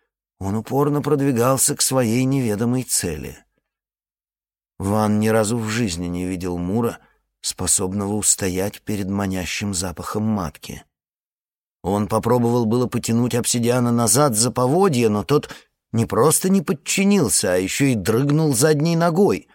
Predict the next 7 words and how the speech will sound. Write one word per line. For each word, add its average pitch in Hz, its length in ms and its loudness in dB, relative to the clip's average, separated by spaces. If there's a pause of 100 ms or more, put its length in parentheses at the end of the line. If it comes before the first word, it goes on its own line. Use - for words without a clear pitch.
(260)
обозначая, 98 720 0
что - 240 -2
настроен 101 640 0
решительно 95 800 -4 (320)
и 120 100 -4
будет 98 320 -4
лягаться. 127 800 -2